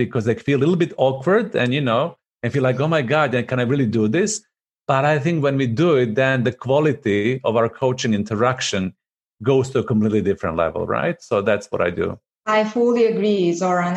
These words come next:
Speaker 2: And actually what you described, just even starting conversation, you,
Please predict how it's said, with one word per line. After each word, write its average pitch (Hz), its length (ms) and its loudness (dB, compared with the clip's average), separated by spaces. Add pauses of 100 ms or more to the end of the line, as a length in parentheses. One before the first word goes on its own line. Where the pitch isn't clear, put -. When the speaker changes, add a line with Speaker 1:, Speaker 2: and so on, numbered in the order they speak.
Speaker 2:
And 190 80 -6 (180)
actually 208 320 0
what 208 140 0
you 214 60 0
described, 185 640 0 (100)
just 180 160 -4
even 190 240 0
starting 202 500 -2
conversation, 175 640 -4 (220)
you, 185 80 0